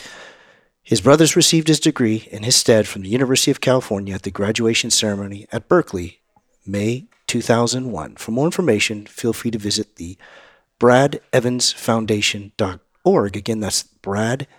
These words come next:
evans foundation dot org. We're talking today with Ruben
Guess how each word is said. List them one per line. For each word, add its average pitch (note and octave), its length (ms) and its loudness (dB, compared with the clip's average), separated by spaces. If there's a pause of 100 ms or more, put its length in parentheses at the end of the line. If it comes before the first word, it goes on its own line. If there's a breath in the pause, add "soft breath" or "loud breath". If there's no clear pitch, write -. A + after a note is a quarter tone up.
(240 soft breath)
evans G#2+ 420 -2 (300 soft breath)
foundation G#2 840 -4 (500)
dot F2+ 320 -2 (440)
org. D#3+ 420 2 (420 soft breath)
We're F#2+ 100 -6
talking G#2+ 320 -6
today G#2+ 280 -2
with G#2 260 -12
Ruben B2 360 -6